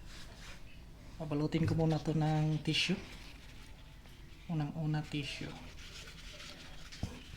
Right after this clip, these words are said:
So, ganun lang kadali maglinis, guys. Ang kailangan lang, mayroon kayong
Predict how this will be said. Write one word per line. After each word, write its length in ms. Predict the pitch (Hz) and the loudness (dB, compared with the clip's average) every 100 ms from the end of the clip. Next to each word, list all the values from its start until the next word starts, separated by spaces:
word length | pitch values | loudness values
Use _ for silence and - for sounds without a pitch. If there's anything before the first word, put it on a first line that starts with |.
| - - - - - - - | -12 -12 -12 -6 -4 -4 -4
So, 160 | 147 | 0
ganun 240 | 139 160 180 | 6 10 12
lang 160 | 190 | 12
kadali 320 | 185 185 185 | 10 10 10
maglinis, 480 | 175 170 175 170 160 | 8 10 10 8 8
guys. 400 | 160 156 151 - 139 | 8 8 6 4 4
Ang 160 | 139 135 | 4 4
kailangan 560 | 143 139 151 160 156 | 4 6 6 8 8
lang, 320 | 156 160 175 | 8 8 8
mayroon 240 | 147 139 135 | 6 6 6
kayong 480 | 135 135 131 135 | 6 6 6 4